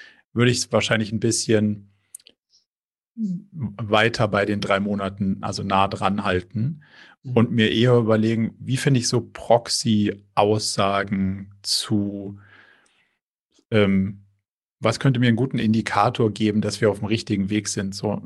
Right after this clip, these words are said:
Speaker 1: jetzt musst du mir verzeihen, dass ich, wie von vielen Ballsportarten, einfach gar keine Ahnung habe. Aber ich könnte mir vorstellen, dass du sagen kannst, hm, was könnte denn eine Perspektive sein, die uns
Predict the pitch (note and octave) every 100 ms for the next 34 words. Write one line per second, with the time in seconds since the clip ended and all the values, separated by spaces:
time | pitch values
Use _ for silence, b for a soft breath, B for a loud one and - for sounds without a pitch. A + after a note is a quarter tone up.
0 | - G#2+ - A#2+ - B2 A#2 A#2 - A#2+
1 | B2+ A2+ A2+ G#2 - - - _ _ F#2
2 | F#2+ A2 A#2 - A2 A2 B2 B2 A2+ A2+
3 | A#2 A#2 A2 A#2 - G#2+ G#2 A#2 A2 -
4 | A2 B2+ - A2 A2 A#2 A#2+ G#2 G2+ G#2
5 | A2 - B B B B B B _ -
6 | A2+ A2 - - C#3+ D3 B2 A2+ - B2+
7 | B2+ A#2+ A2+ A2+ A2 - A#2 A2+ A2 G#2+
8 | b b b b _ - A#2 A#2 A#2+ A2+
9 | - A#2+ A2+ - A2+ - D#3 C3 A#2 -
10 | A2 C#3 B2 A#2+ A#2 A#2 - A2+ G2+ C3
11 | A#2 G#2+ A2+ A#2+ A2+ A2 G#2